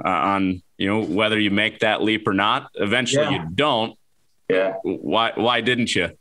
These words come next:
Speaker 2: I get si-, well, I get sidelined. I didn't because I, I think we knew we had a lot going back. I, and really going into my senior year, the year that I got,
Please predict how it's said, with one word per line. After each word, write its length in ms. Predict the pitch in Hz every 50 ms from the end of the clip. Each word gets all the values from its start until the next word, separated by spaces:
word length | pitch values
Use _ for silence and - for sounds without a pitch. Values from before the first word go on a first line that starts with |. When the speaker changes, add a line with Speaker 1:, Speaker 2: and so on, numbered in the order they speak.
| _ _ -
Speaker 2:
I 100 | 139 143
get 200 | 135 175 156 147
si-, 120 | - -
well, 300 | 120 117 139 139 151 156
I 80 | 151 147
get 160 | 135 143 139
sidelined. 880 | - - 123 113 120 120 110 104 101 104 104 101 98 - - - 87 -
I 120 | - 101 107
didn't 300 | 110 123 131 127 117 -
because 260 | 113 - 113 107 104
I, 140 | 98 98 95
I 120 | - -
think 180 | - - 113 -
we 80 | 107 104
knew 160 | 101 104 104
we 380 | 104 101 98 95 95 - - 104
had 100 | 107 101
a 40 | 98
lot 240 | 98 98 95 95 -
going 240 | 104 104 101 95 87
back. 420 | 80 104 92 90 92 - - - - -
I, 140 | 80 - - - - - _ _ - -
and 100 | 117 113
really 220 | 117 131 139 131 120
going 260 | 110 120 113 113 113
into 200 | 113 110 107 95
my 160 | 98 92 90
senior 340 | - - - 113 101 92 92
year, 240 | 92 92 98 98 92
the 100 | 92 90
year 220 | 90 92 95 92
that 140 | 90 90 87
I 100 | 87 87
got, 380 | 82 78 - 85 85 85 85